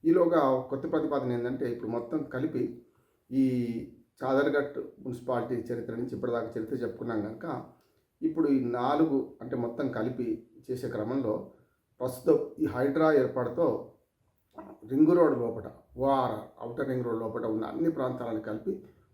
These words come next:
ఒకే గొడుగు కింద తీసుకెళ్ళాలని ప్రయత్నం చేసాం. హైడ్రాలో అదే జరిగింది. హైడ్రా వచ్చినాక మనకు అనుమానం అదే అయింది కదా, ఎందుకంటే ఈ మొత్తం ఇప్పుడున్న ఇంకా కొన్ని మున్సిపల్ కార్పొరేషన్లు చేశారు. తర్వాత మనకు ఈ మధ్యన మార్పు ఏంటంటే,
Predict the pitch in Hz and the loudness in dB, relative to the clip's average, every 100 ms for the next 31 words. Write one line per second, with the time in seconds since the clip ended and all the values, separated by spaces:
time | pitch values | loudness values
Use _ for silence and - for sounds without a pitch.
0 | - 123 - 175 143 139 135 131 - - | -6 -4 2 4 6 6 4 -2 -6 -10
1 | - 113 110 - 117 110 127 113 113 180 | -10 -6 -4 -4 -4 -4 -4 -6 -4 -4
2 | 165 123 127 143 143 110 120 113 107 107 | -2 0 0 2 0 0 -2 -2 -6 -10
3 | - _ _ _ _ _ _ 147 160 190 | -16 _ _ _ _ _ _ 0 4 4
4 | 185 185 190 170 156 131 135 139 127 123 | 4 0 -2 0 0 2 2 2 2 4
5 | 127 117 120 120 117 139 143 139 - - | 2 2 -2 -2 -2 -2 0 -2 -2 -10
6 | _ - 123 127 127 165 156 - - _ | _ -8 -2 0 2 2 2 -2 -16 _
7 | _ - 131 131 131 139 131 113 - - | _ -8 -4 2 4 6 4 0 -6 -16
8 | _ - 131 143 143 131 123 120 - 131 | _ -6 -2 0 2 2 2 0 0 0
9 | 127 120 156 156 131 117 107 104 98 - | 0 -2 0 -2 -2 -2 -2 -4 -8 -18
10 | _ _ 113 123 127 127 117 113 - 120 | _ _ -4 0 0 0 -4 -4 -4 -2
11 | 120 113 131 120 113 - 120 117 127 214 | -2 -2 -2 -2 -2 -4 -4 -4 -4 -4